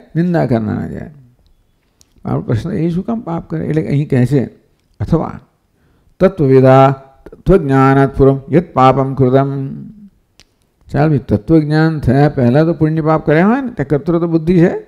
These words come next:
તો તત્વજ્ઞાન થયા પહેલાં જે પાપ હશે એ પહેલાં જાય. ટૂંકમાં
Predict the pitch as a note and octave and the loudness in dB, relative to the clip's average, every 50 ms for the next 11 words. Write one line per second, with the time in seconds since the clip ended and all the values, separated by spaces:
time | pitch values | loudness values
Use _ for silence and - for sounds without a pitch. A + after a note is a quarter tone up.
0 | _ _ _ _ - _ _ _ _ _ _ _ _ _ _ _ _ _ _ _ | _ _ _ _ -20 _ _ _ _ _ _ _ _ _ _ _ _ _ _ _
1 | _ _ _ _ _ _ _ _ _ _ _ _ _ - F#3 - - - D3 F3 | _ _ _ _ _ _ _ _ _ _ _ _ _ -12 -12 -8 -2 -2 -2 0
2 | E3+ - G3+ G3 F3 F3 F3+ F#3 F#3 F#3 F#3 F3+ E3 - - A#3 - - G3 G3 | 0 2 2 2 2 2 2 2 2 2 0 -4 -4 -2 0 2 2 2 2 2
3 | F3+ E3+ F3 F#3 F#3 F#3 F3 F#3 F#3 F3 F3 F3 F3 E3 C3 C#3 D3+ - F#3+ F3 | 2 2 4 4 4 2 2 2 0 2 2 2 0 0 2 2 2 4 4 4
4 | D#3 - D3+ C3+ C3+ A2+ A#2+ B2 A2 F#2 F2+ - - D2+ C#2+ - _ _ _ - | 6 6 6 6 6 6 4 4 2 2 0 0 -2 -8 -14 -16 _ _ _ -6
5 | G2+ G#2+ - A#2 G2 D2+ G2 B2 | -6 -6 -6 -8 -8 -6 -8 -8